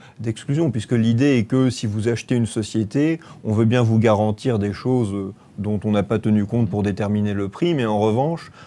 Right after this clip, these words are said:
ce que vous, ce que vous connaissez ou ce que vous devriez connaître, ça on peut considérer que ça ne sera pas compris dans la garantie parce que vous achetez la société, euh, en considération aussi de ces choses.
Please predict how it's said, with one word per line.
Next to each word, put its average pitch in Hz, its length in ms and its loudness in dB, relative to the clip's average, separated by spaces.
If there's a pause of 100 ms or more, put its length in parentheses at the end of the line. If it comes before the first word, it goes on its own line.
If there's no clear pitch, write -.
(120)
ce - 180 -2
que 135 160 2
vous, 120 220 4 (460)
ce - 180 0
que 135 120 4
vous 107 160 4
connaissez 117 360 0
ou 165 120 0
ce - 140 -4
que 131 120 0
vous 127 280 4 (240)
devriez 127 560 4
connaître, 104 520 -4 (240)
ça - 180 0
on 127 120 2
peut 120 120 0
considérer 107 580 -2
que 120 120 -2
ça 113 180 -4
ne 107 60 -2
sera 107 240 -4
pas 117 120 -4
compris 107 400 -4
dans 107 140 -4
la 101 140 -4
garantie 95 500 -4
parce 98 240 -12
que - 80 -4
vous 113 380 0
achetez 110 320 0
la 101 100 0
société, 110 720 -4 (320)
euh, 98 140 -8 (100)
en 120 140 4
considération 107 960 -2
aussi 127 460 -2 (280)
de 104 160 2
ces 107 180 0
choses. - 380 -10